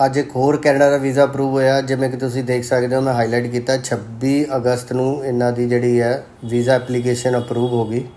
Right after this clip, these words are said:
ਅਗਰ ਟਾਈਮਲਾਈਨ ਦੀ ਗੱਲ ਕਰਾਂ, ਤਾਂ ਟਾਈਮਲਾਈਨ ਦੇ ਵਿੱਚ ਦਸ ਜੂਨ ਨੂੰ ਇਹਨਾਂ ਦੀ ਜਿਹੜੀ ਐਪਲੀਕੇਸ਼ਨ ਅਸੀਂ ਸਬਮਿਟ ਕੀਤੀ। ਛੱਬੀ ਜੂਨ ਨੂੰ ਇਹਨਾਂ ਦੀ ਬਾਇਓਮੈਟ੍ਰਿਕ ਆਈ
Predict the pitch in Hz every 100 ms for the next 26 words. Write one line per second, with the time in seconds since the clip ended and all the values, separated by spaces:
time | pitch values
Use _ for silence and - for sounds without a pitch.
0 | - 120 127 131 - 131 139 151 160 160
1 | 165 160 156 156 156 165 165 - - -
2 | - 131 131 135 131 139 143 143 147 147
3 | 147 - 117 139 147 135 139 135 131 135
4 | 170 - - - - - - - - -
5 | - 131 131 131 135 131 135 131 123 131
6 | 131 127 131 123 127 123 117 120 123 127
7 | 123 143 139 139 120 151 143 143 143 147
8 | 143 143 143 139 123 123 123 120 127 123
9 | 123 127